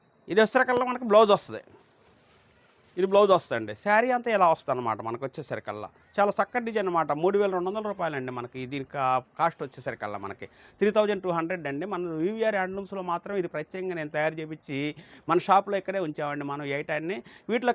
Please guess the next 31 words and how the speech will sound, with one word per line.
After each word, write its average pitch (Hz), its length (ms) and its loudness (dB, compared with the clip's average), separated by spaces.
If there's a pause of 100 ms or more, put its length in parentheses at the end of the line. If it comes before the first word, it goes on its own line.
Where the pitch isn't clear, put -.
కావాల్సిన 220 420 4
వాళ్ళు 214 280 2
మీరు 180 200 2
ఏమైనా 170 220 2
స్క్రీన్ 220 240 -6
షాట్ 214 220 0
చేసి 180 240 -4
నాకు 151 180 -4
పంపించండి. 175 480 -4 (140)
చూడండి 190 360 6
ఈ - 20 0 (140)
కౌస్ 220 240 2
ప్రింట్ 214 240 -4
కూడా 196 160 6
అలాగే 180 240 6
వస్తుందండి. 139 420 -4
దీన్ని 214 240 -2
కూడా 233 200 0
మనకు 202 200 -2
వచ్చేసరికల్లా 160 680 0 (600)
చక్కగా 233 320 0 (100)
మేము 156 200 -2 (540)
దీన్ని 170 260 -2 (180)
వర్క్ 180 220 0 (180)
కూడా 220 220 4
మనం 180 120 2 (120)
చాలా 170 160 0 (100)
చక్కగా 226 360 -4
చేపించాం 175 380 -2
అనమాట. 139 300 -2 (640)
దీని 220 140 2